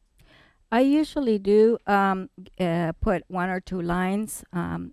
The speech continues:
and, uh, what I do, uh, when I have a large class, when, when I have a twenty-four student class, it's not too hard, but what I've started doing in my larger classes is I give, um, uh,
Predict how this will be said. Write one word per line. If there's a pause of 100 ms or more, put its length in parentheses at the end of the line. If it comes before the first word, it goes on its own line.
and, (100)
uh,
what
I
do, (120)
uh,
when
I
have
a
large
class,
when,
when
I
have
a (360)
twenty-four (120)
student
class,
it's
not (260)
too
hard,
but (420)
what
I've
started
doing
in
my
larger
classes
is
I
give, (400)
um, (840)
uh,